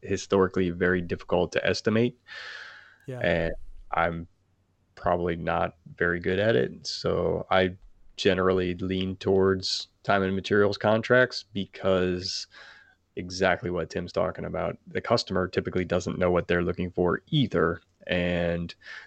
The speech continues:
Speaker 1: they say they want a car and it turns into an airplane halfway through the project. And, um, in a time and materials contract, especially using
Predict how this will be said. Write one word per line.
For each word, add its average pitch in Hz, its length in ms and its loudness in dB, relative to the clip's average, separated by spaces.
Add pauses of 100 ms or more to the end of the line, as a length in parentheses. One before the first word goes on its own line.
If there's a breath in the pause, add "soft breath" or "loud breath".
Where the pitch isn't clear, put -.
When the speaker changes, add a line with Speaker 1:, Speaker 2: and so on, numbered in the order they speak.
(100)
Speaker 1:
they 92 100 2
say 95 200 6
they 92 120 8
want 87 200 2
a 82 40 -2
car 95 460 6
and 87 80 -2
it 85 60 -4
turns 92 240 -6
into 87 200 -2
an 85 100 0
airplane 87 640 0
halfway 87 360 -2
through 85 160 -6
the 78 80 -4
project. 90 640 0 (680 loud breath)
And, 85 680 -4 (260)
um, 85 600 -4 (100)
in - 100 -6
a - 40 -2
time 95 260 0
and 90 80 -2
materials 113 440 4
contract, 90 680 0
especially 90 480 0
using 90 440 -6